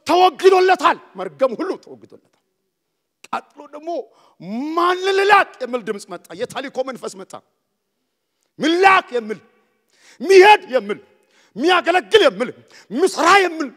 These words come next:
መልእክት መጣ። ተነክቷል ሰውዬ። የተነካ ሰው ምን ይፈራል?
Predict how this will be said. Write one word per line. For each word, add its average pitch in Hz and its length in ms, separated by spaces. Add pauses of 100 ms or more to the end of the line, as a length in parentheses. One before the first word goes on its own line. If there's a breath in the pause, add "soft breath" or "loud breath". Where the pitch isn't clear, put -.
መልእክት 180 360
መጣ። 139 180 (1400)
ተነክቷል 160 540
ሰውዬ። 143 280 (100)
የተነካ 147 540
ሰው 185 160
ምን 175 200
ይፈራል? 139 320